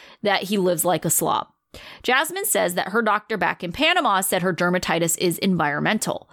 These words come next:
Jasmine then tells Gino his house is dusty and dirty, and Gino insists that it's clean.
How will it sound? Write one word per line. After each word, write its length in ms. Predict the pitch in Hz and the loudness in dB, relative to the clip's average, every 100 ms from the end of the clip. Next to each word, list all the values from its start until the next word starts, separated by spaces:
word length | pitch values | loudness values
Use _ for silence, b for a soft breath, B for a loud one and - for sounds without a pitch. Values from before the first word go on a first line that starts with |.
| B B B B B | B B B B B
Jasmine 460 | 220 202 202 208 196 | 0 2 2 2 2
then 180 | 226 330 | 2 0
tells 280 | 320 302 | 0 0
Gino 340 | 220 196 185 190 | 0 2 2 2
his 240 | 196 202 | 2 2
house 280 | 180 175 180 | 2 0 0
is 160 | 190 156 | -2 0
dusty 500 | 196 180 - 240 247 | 0 0 0 0 2
and 140 | 233 | 4
dirty, 400 | 208 294 294 185 | 4 2 2 2
and 180 | 190 196 | 2 2
Gino 340 | 175 294 339 | 2 2 2
insists 400 | 262 226 208 220 | 2 2 2 2
that 200 | 196 208 | 0 0
it's 160 | 247 233 | -2 -6
clean. 400 | - 190 180 | -4 0 0